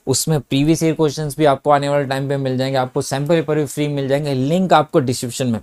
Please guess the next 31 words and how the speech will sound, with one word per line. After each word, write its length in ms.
मिल 220
जाएगा। 540
हर 240
एक 160
चैप्टर 380
के 100
असाइनमेंट 580
मिलेंगे, 380
with 240
सॉल्यूशंस 600
मिलेंगे 400
कि 100
आप 340
आंसर 360
भी 120
चेक 240
कर 140
सकते 300
हो 60
और 60
कौन 200
सा 100
स्टेप 340
कहां 280
गलत 260
किया 180
वो 180
भी 140
वेरीफाई 420
कर 200
पाओगे। 420